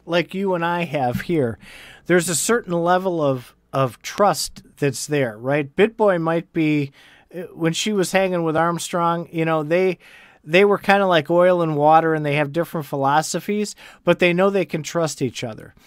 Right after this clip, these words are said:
Just like, you know, you and I, I feel very comfortable having conversations with you. And there's a lot of people that I might not feel comfortable having conversations with. And especially when you're that high profile,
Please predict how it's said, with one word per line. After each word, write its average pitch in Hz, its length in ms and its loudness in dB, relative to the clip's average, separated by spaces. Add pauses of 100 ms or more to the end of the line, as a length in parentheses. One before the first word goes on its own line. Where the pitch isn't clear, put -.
(340)
Just 208 300 2
like, 190 400 0
you 185 180 -2
know, 160 120 0
you 196 280 0
and 190 120 0
I, 151 420 0
I 175 160 4
feel 196 280 0
very 175 320 -2
comfortable 143 920 -2 (140)
having 165 340 0
conversations 160 960 -2
with 120 240 -10
you. 113 220 -14 (560)
And 165 520 2
there's 165 280 0
a 165 60 -4
lot 170 260 4
of 190 160 -2
people 160 720 -2
that 165 180 -2
I 170 120 2
might 180 300 -2
not 226 280 0 (720)
feel 165 260 0
comfortable 143 520 -2
having 135 320 0
conversations 131 960 -6
with. 120 240 -10 (460)
And 170 160 2
especially 220 560 -2
when 202 180 -2
you're 156 180 -4
that 156 220 2
high 165 220 -2
profile, 185 840 -2